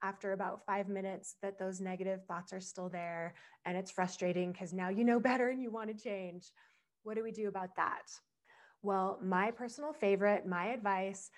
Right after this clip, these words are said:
is to pen vent, to grab a piece of paper, to give yourself ten or twenty minutes to put all of those negative thoughts somewhere.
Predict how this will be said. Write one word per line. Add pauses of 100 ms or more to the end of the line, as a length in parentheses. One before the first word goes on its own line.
(240)
is (160)
to
pen
vent, (340)
to
grab
a
piece
of
paper, (280)
to
give
yourself (280)
ten
or
twenty
minutes (360)
to (100)
put (180)
all
of
those
negative
thoughts
somewhere.